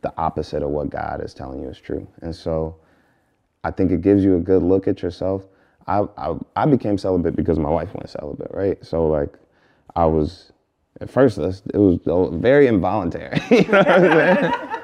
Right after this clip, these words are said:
Like, niggas that's husbands could all know you can become celibate any, any time. Like, I, it's like a, but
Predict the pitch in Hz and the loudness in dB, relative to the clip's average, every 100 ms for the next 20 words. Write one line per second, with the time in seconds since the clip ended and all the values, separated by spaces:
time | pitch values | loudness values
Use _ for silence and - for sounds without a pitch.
0 | - - 104 104 92 98 95 98 127 151 | -14 -2 4 6 6 4 2 4 6 6
1 | 135 123 127 135 120 107 110 107 98 95 | 6 4 4 6 4 4 4 6 4 6
2 | 101 110 113 117 104 117 127 101 - 95 | 6 6 6 6 6 8 8 4 4 0
3 | 98 139 107 104 113 120 104 - 123 127 | 4 6 6 6 6 6 6 4 4 4
4 | 123 147 135 104 - - 127 117 - - | 4 2 -2 -4 -10 -2 2 2 2 2
5 | 117 - - 113 107 101 98 98 101 - | 2 2 2 4 6 6 6 6 4 -4
6 | - _ - 113 98 - | -20 _ 2 4 4 0